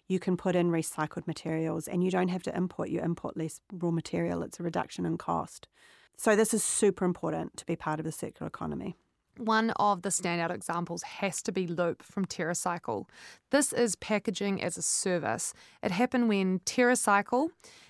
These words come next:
Speaker 2: whose founder Tom Zaki we'll be interviewing in later episodes, got together at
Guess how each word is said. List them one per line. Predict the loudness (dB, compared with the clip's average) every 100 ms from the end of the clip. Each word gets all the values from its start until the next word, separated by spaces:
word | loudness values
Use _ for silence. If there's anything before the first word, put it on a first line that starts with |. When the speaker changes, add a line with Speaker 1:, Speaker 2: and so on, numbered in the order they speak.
| _ -2
Speaker 2:
whose | -2 0
founder | 2 4 4 2 0
Tom | -2 2 2 4
Zaki | 0 0 -2 -6
we'll | -4 -4
be | -4
interviewing | -4 -2 -2 -2 -4 -4 -6 -8
in | -6 -4
later | -4 -6 -6
episodes, | -8 -6 -6 -4 -4 -4 -8 -16 -20 -20 2
got | 4 4
together | 0 2 2 4 2 2
at | 0 0 -2